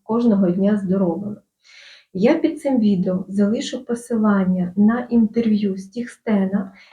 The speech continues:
який створив цей коктейль,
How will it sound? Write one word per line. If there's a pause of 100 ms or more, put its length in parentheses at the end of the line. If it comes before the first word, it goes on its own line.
(120)
який
створив
цей
коктейль,